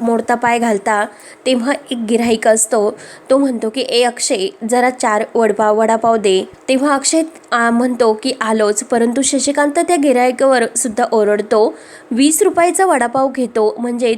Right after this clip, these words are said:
तू याच्यावर सर्व काही विकत घेतो की काय?" तेव्हा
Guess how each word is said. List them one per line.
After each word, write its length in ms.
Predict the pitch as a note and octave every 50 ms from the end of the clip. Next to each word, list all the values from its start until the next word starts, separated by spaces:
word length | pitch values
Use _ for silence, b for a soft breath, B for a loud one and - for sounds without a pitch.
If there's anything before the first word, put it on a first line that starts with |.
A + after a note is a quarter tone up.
| A#3 -
तू 80 | B3+
याच्यावर 540 | B3 B3 A#3+ A#3 A#3+ C4+ C4 B3+ A3+ G3+ G#3+ B3+ B3+ - - - - - -
सर्व 340 | - - D#4+ D#4 D#4 F4+ G4
काही 240 | - F4+ F4 F#4+
विकत 240 | F4 E4 - - D#4
घेतो 400 | C#4+ B3 A3+ A#3 C4 - - A#3
की 120 | A3+ B3+ A#3
काय?" 280 | - A#3+ G#3 G3+ G3 G3 - - - -
तेव्हा 240 | C#4 C4+ C#4 D4